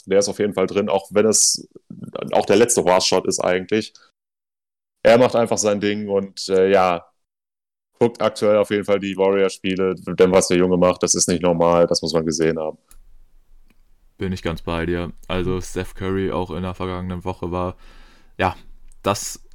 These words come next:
Speaker 2: laufende Highlight-Reel so ziemlich in der kompletten Liga.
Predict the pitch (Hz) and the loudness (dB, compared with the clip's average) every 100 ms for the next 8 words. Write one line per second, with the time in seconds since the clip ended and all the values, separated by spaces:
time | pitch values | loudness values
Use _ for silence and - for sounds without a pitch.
0 | - 95 104 107 95 90 107 104 - 101 | -6 0 0 0 -2 2 2 2 0 0
1 | 95 92 95 95 92 - - 98 98 98 | 0 0 -2 -2 -6 -8 -6 -4 -2 -4
2 | - 98 98 92 - 95 95 92 95 92 | -6 -6 -6 -8 -8 -6 -6 -6 -8 -6
3 | 98 90 87 95 92 92 | -6 -4 -4 -2 -2 -2